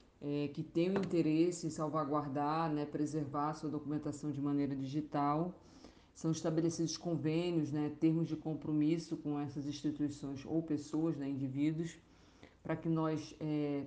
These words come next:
tenhamos acesso a essa documentação, esse acervo, essa coleção, o que for, né, de imagens, de, de jornais, e assim por diante. A gente, é, estabelece uma contrapartida, né, em termos de bolsa,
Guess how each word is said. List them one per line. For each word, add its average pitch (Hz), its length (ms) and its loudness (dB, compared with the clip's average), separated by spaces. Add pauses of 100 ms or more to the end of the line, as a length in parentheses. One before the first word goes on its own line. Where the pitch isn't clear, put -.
tenhamos 170 400 4
acesso 165 560 0
a - 0 -
essa 160 160 -4
documentação, 147 640 -2
esse 147 180 -4
acervo, 165 500 2
essa 160 180 -6
coleção, 139 640 -4
o - 20 -2
que 147 160 -6
for, 151 320 -2
né, 135 100 -2
de 127 140 -4
imagens, 127 580 -2
de, 127 260 -8 (560)
de 160 80 -6
jornais, 143 640 -2 (360)
e - 20 -14
assim 139 240 -10
por 143 180 -6
diante. 151 540 -2 (640)
A - 40 -10
gente, 147 300 -4 (260)
é, 139 360 -8 (500)
estabelece 156 580 0
uma 151 120 -2
contrapartida, 151 1000 -4
né, 143 100 0
em 135 100 -2
termos 139 280 0
de 143 80 0
bolsa, 143 800 2